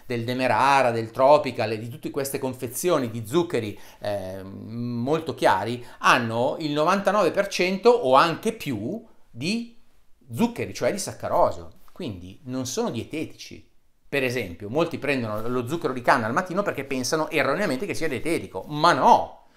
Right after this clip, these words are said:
<laughs> L'unico zucchero dietetico è quello che non si mangia e noi mangiamo troppi zuccheri. Quindi se pensate che potete, eh, eh, diminuire di peso ri-, sostituendo lo zucchero bianco con lo zucchero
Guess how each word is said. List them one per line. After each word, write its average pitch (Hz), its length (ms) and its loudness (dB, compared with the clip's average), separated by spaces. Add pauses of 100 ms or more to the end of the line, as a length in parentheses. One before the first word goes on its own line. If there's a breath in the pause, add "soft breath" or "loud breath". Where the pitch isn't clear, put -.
(120)
<laughs> - 340 -14
L'unico 165 500 4
zucchero 139 380 0
dietetico 185 800 4
è - 120 4
quello 202 300 2
che 131 100 -4
non 135 140 -2
si 135 160 -6
mangia 117 560 -2 (340 loud breath)
e 147 120 -4
noi 190 240 4
mangiamo 139 560 0
troppi 165 420 4
zuccheri. 90 600 -8 (220)
Quindi 151 180 -2
se 123 120 -4
pensate 165 360 2
che 135 100 -2
potete, 151 320 -2
eh, - 1400 -8
eh, 135 60 -6
diminuire 160 480 0
di 147 120 -4
peso 123 560 4
ri-, 135 180 -4
sostituendo 175 640 0
lo 113 140 -2
zucchero 170 260 -2
bianco 135 380 2
con 107 100 -4
lo 113 120 -6
zucchero 131 360 -2